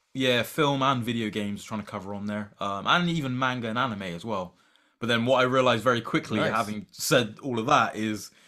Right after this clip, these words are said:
Speaker 1: the amount of time you have to <laughs> record an episode and, uh, to upload an episode, and the myriad of things there is to talk about. Like, uh, Dead Space. I know
Speaker 2: Mm.
Speaker 1: you played Dead Space. I was meaning to
Speaker 2: Yeah.
Speaker 1: review that remake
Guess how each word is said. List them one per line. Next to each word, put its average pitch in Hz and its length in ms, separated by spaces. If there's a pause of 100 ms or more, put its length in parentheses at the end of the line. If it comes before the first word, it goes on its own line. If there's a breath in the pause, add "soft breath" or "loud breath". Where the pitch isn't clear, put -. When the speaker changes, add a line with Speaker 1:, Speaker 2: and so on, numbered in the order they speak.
(220 soft breath)
Speaker 1:
the 117 60
amount 135 200
of - 60
time 147 260
you 131 100
have 135 160
to 147 100
<laughs> 151 80
record 165 340
an 180 60
episode 135 520
and, 127 180
uh, 110 100
to 110 100
upload 131 320
an 127 80
episode, 113 440 (200 loud breath)
and 120 120
the 123 260
myriad 139 560
of 120 120
things 131 300
there 123 160
is 123 120
to - 80
talk 165 260
about. 110 300 (240 loud breath)
Like, 117 180
uh, 127 380 (220)
Dead 143 200
Space. 131 360
I 127 60
know 131 60
Speaker 2:
Mm. - 20
Speaker 1:
you 113 140
played 117 260
Dead 113 180
Space. 113 380 (280 soft breath)
I 143 60
was 131 80
meaning 143 220
to 131 240
Speaker 2:
Yeah. 123 220
Speaker 1:
review 127 180
that 110 200
remake 123 600